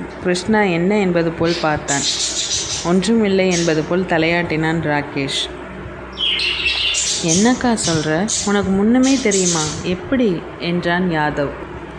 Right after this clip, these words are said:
மேனகா கூட எப்படி அவ்வளோ சீக்கிரம் ஒரு பிணைப்பு ஏற்பட்டுச்சுன்னு அண்ணனோட கல்யாணத்தப்ப தான் எனக்கு புரிஞ்சுது. நானும் ராகேஷும் ஒரே வகுப்பு தான், நல்ல நண்பர்கள்.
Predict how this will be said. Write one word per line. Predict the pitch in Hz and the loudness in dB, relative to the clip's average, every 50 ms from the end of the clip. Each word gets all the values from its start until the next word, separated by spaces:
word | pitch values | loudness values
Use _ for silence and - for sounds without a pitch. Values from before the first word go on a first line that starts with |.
| - - - - - - - - - - - - - - | -12 -12 -12 -14 -12 -14 -12 -12 -12 -12 -12 -14 -6 -2
மேனகா | 208 208 202 208 233 247 262 254 269 269 254 226 | 0 0 2 2 4 4 4 4 4 4 4 4
கூட | - 233 214 208 | 2 2 2 2
எப்படி | 202 185 175 175 170 185 220 226 | 2 2 0 0 0 0 2 2
அவ்வளோ | 214 185 160 170 185 202 214 | 2 2 2 2 2 2 2
சீக்கிரம் | 233 220 - 233 220 220 - 233 247 240 220 | 0 0 0 -2 -2 0 0 2 2 2 2
ஒரு | 208 190 185 - - | 2 2 0 0 0
பிணைப்பு | 190 196 196 202 190 214 | 0 0 0 0 0 0
ஏற்பட்டுச்சுன்னு | 208 196 180 175 175 - 175 165 - 175 170 - - 180 185 196 190 185 180 185 - | 2 2 0 0 -2 -4 -4 -2 -4 -4 -4 -2 -2 0 0 2 2 0 -2 -2 -2
அண்ணனோட | 160 170 175 185 196 208 202 196 190 185 185 | -2 0 2 2 2 2 2 2 0 0 0
கல்யாணத்தப்ப | 175 165 170 175 180 190 190 185 180 170 - | 0 0 0 2 2 0 0 0 -2 -2 -2
தான் | 170 165 175 180 | -2 0 0 2
எனக்கு | 185 180 160 147 - - 160 | 2 0 0 -4 -4 -4 -4
புரிஞ்சுது. | 156 160 156 156 147 147 - 151 139 - - - - - - - - - - - - - 185 | -2 -2 -2 -2 -2 -2 -2 -2 -2 -2 -4 -4 -4 -6 -4 -4 -2 -2 -2 -2 -2 0 0
நானும் | 180 165 165 175 202 226 240 247 220 | 2 2 2 4 4 4 2 4 2
ராகேஷும் | 202 196 196 196 - 202 196 196 - 220 220 | 2 2 2 0 0 0 0 0 0 0 2
ஒரே | 196 175 170 180 196 | 2 2 2 2 2
வகுப்பு | 196 185 170 160 156 - 151 | 2 2 0 -2 -2 -2 -2
தான், | 147 151 147 - - - - | 0 2 2 2 0 0 -2
நல்ல | 165 165 175 202 220 240 | 0 2 2 2 4 4
நண்பர்கள். | 240 220 185 175 175 175 170 156 160 156 | 2 2 2 2 0 0 0 0 0 -2